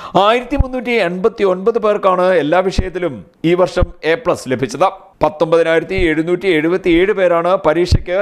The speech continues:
രജിസ്റ്റർ ചെയ്തിരുന്നത്. ഓപ്പൺ സ്കൂൾ വിഭാഗത്തിൽ അൻപത്തിയാറ് ദശാംശം ആറ് ഒന്ന് ആണ് വിജയ ശതമാനം. ആയിരത്തി ഇരുന്നൂറ്റി ഇരുപത്തിയാറ് വിദ്യാർത്ഥികളാണ് പരീക്ഷ എഴുതിയത്. അറുന്നൂറ്റി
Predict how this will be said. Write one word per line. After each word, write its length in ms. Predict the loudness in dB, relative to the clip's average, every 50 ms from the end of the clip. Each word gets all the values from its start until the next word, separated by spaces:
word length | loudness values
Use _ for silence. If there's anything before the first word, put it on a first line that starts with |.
| 0 -2
രജിസ്റ്റർ 360 | -2 -2 -4 -4 -2 -4 -4 -2 0
ചെയ്തിരുന്നത്. 580 | 0 0 0 0 -2 -2 -2 -2 0 0 0 0 -2 -6 -14 _ 0 2 2
ഓപ്പൺ 240 | 2 2 -2 -4 -4 -4
സ്കൂൾ 180 | -4 -2 -2 -2 -4
വിഭാഗത്തിൽ 460 | -2 -2 0 0 0 -2 -2 -4 -6 -6 -8 -4 -2 0 0
അൻപത്തിയാറ് 600 | 0 0 -2 -2 -2 0 0 0 2 2 0 0 -2 -2
ദശാംശം 440 | -2 0 -2 -2 -2 -2 -2 -2 -2 -2 -2 0 2 2
ആറ് 260 | 2 2 0 0 0 0
ഒന്ന് 140 | 0 0 0 2
ആണ് 140 | 2 0 -2 -2
വിജയ 180 | -4 -4 -4 -4 -4 -4
ശതമാനം. 420 | -2 -2 0 0 0 0 0 -2 -4 -10 -20 _ _ _ _ 0 2
ആയിരത്തി 340 | 2 2 2 0 -2 0 0 0 2 2 0
ഇരുന്നൂറ്റി 340 | 0 2 0 -2 0 2 2 2
ഇരുപത്തിയാറ് 480 | 2 2 0 0 2 2 2 2 2 2 0
വിദ്യാർത്ഥികളാണ് 680 | 0 2 2 2 2 2 0 0 2 2 2 0 0 -4 -6 -8 -4
പരീക്ഷ 320 | -2 -2 0 -2 -2 -2 -2 -2
എഴുതിയത്. 340 | -2 -2 -2 0 0 2 2 0 0 -4 -12 -6 -4 -2
അറുന്നൂറ്റി 360 | -2 0 0 -2 -2 -2 -2